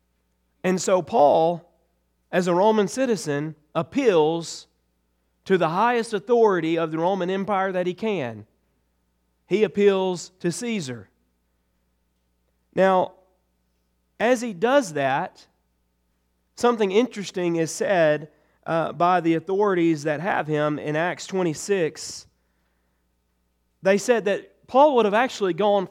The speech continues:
free had he not appealed to Caesar. He was afraid that they were gonna kill him, and so he appeals to Caesar, and then it turns out they're like, "Well, we were about to let you go, but now we can't. You appealed to Caesar, so now we gotta ship you to Rome."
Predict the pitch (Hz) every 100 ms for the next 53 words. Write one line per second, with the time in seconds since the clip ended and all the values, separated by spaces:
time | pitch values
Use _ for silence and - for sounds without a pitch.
0 | - 285 311 196 165 196 196 190 220 220
1 | 175 262 233 202 - 294 240 131 113 107
2 | _ _ _ _ _ _ _ _ _ 226
3 | 285 262 190 - 262 247 202 175 175 214
4 | 214 208 190 - 277 233 190 185 185 _
5 | _ _ _ - 185 185 208 202 202 185
6 | 247 240 196 214 247 254 202 196 190 208
7 | 214 - 214 208 196 208 190 196 185 -
8 | 196 175 233 240 165 202 226 185 202 -
9 | 156 131 208 233 165 147 175 214 175 143
10 | 226 202 147 160 156 202 165 151 208 220
11 | 170 156 165 202 220 185 156 - 196 190
12 | 190 196 247 226 143 113